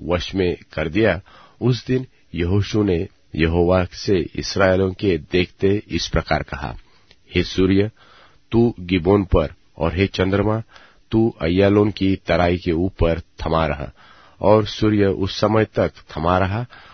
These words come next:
और चंद्रमा उस समय तक ठहरा रहा, जब तक उस जातियों के लोगों ने अपने शत्रुओं से पलटा न लिया।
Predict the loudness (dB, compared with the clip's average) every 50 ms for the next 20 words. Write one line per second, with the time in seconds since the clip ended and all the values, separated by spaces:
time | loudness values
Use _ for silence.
0 | -20 -8 -4 -2 -2 0 0 0 0 2 2 0 2 2 0 0 0 -2 -4 -6
1 | -2 -2 0 2 2 2 2 0 0 0 0 0 -2 -8 -18 -10 -6 -4 0 0
2 | 2 2 2 0 -2 -2 -6 -6 -10 _ -20 -20 -20 -20 -20 _ _ -12 -4 0
3 | 2 2 2 0 0 0 -2 -2 -2 -8 _ _ _ -4 -4 -4 -4 -2 0 0
4 | 0 0 2 0 0 0 0 -2 -2 -2 -2 -2 -2 0 0 0 0 0 0 -2
5 | -4 -6 -14 -20 -20 -20 -12 _ 0 0 0 2 2 0 0 0 -2 -4 -4 -2
6 | -2 0 0 0 0 0 0 0 0 0 _ -2 0 0 0 0 -2 -2 -2 -4
7 | -4 -4 -4 -4 -4 -4 -6 -8 -12 -14